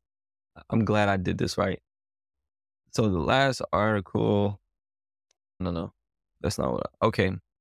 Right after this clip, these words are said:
I'll find the name of it, but I'll put the, and I'll put it in the description. I'm not sure what it is right now, but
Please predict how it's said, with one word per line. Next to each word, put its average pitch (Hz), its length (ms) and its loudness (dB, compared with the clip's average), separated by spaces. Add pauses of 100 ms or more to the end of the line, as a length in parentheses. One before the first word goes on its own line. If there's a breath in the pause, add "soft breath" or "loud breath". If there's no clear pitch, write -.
(120)
I'll 123 160 4
find 117 320 0
the 98 40 2
name 98 240 2
of 92 100 4
it, 87 80 0
but 95 100 2
I'll 117 140 4
put 110 220 -4
the, 98 240 0
and 101 140 0
I'll 101 140 2
put 101 160 2
it 95 80 4
in 95 100 6
the 92 80 8
description. 92 500 0
I'm 90 200 2
not 101 160 0
sure 95 160 -2
what 95 120 2
it 90 80 0
is 90 200 0
right 90 140 0
now, 85 240 -2 (140)
but - 220 0